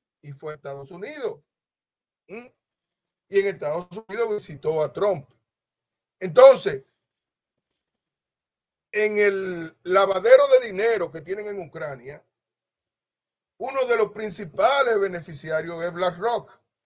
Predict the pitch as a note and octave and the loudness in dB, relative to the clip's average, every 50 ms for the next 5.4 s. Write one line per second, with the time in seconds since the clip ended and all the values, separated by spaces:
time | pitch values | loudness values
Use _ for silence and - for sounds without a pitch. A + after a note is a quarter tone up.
0 | _ _ _ _ _ _ _ _ _ _ _ _ _ _ _ _ _ _ _ _ | _ _ _ _ _ _ _ _ _ _ _ _ _ _ _ _ _ _ _ _
1 | _ _ _ _ _ _ _ _ _ G3 A3+ A#3 A3+ - A#3 G#3 D3+ - - B3 | _ _ _ _ _ _ _ _ _ 8 10 10 8 8 2 0 2 4 8 10
2 | B3+ C4 B3+ B3 A3 G#3+ A3+ A#3 B3+ - - A3 G#3 - - G#3 A3+ B3 C4 C4+ | 10 10 10 10 8 6 6 4 0 -2 -6 -8 -10 -10 -12 -8 -6 -4 -4 -4
3 | A3+ F#3+ F3+ E3+ E3+ E3+ F3 F3+ _ _ _ _ _ _ _ _ _ _ _ _ | -6 -8 -10 -10 -10 -10 -12 -14 _ _ _ _ _ _ _ _ _ _ _ _
4 | _ - F#3 F#3 F3 D#3+ C#3+ - - - A3+ B3 C4+ D4 C#4+ - D#3 _ - F#3+ | _ -12 -12 -12 -12 -16 -20 -18 -10 -6 -6 -6 -6 -6 -10 -18 -20 _ -12 -8
5 | F3+ F3+ F#3+ A3 A#3+ - - | -4 -4 -4 -4 -4 -8 -12